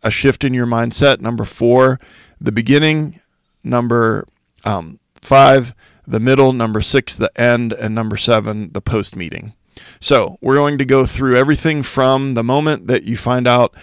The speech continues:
that there needs to be a meeting or the parent is requesting a meeting, all the way through the things that happen after the meeting, and I'll take you through step by step. But before we jump into that, I just wanna ask for a favor and then do a quick reminder.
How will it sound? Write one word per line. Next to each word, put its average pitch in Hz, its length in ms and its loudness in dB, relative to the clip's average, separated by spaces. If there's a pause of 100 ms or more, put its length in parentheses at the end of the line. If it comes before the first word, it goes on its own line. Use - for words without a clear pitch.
(360)
that - 240 0
there 117 180 -2
needs 123 300 -4
to - 200 -4
be 147 140 0
a 147 60 0
meeting 143 360 -2
or 113 120 -2
the 101 100 -6
parent 107 280 -4
is 101 140 -8
requesting 139 460 -2
a 123 60 -4
meeting, 123 360 -2
all 120 240 0
the 127 100 0
way 123 160 2
through 113 580 -2 (320)
the 113 120 -4
things 113 300 -4
that 104 100 -4
happen 104 340 -2 (120)
after 113 340 -2
the 104 100 -6
meeting, 101 500 -6 (320)
and 110 160 -4
I'll 107 100 0
take - 280 -6
you 107 60 -6
through 107 240 -6
step - 320 -2
by 92 120 -4
step. - 360 -8 (720)
But 120 80 -4
before 120 300 2
we 170 100 4
jump 151 260 -2
into 143 240 -2
that, 143 340 4
I 120 100 0
just 120 220 -4
wanna 120 240 -2
ask 113 280 -2
for 113 140 -4
a 95 60 -4
favor 127 500 0
and 110 220 -6
then 110 160 -6
do 107 140 -4
a 101 40 -6
quick - 280 -6
reminder. 135 600 -2